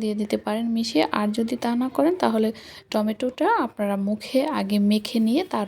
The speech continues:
উপরে এটা অ্যাপ্লাই করে দিতে পারেন। এখন আমি একটু পরিমাণে দিব, ওর জন্য আমি একটু নিয়ে নিলাম এক চামচের মতো, তারপরে দিয়ে দিলাম চালের গুঁড়া।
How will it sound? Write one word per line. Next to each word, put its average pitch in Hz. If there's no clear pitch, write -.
উপরে 190
এটা 294
অ্যাপ্লাই 180
করে 180
দিতে 170
পারেন। -
এখন 240
আমি 240
একটু -
পরিমাণে 247
দিব, 262
ওর 339
জন্য 208
আমি 202
একটু -
নিয়ে 214
নিলাম 226
এক 202
চামচের 214
মতো, 226
তারপরে 214
দিয়ে 185
দিলাম 214
চালের 190
গুঁড়া। 220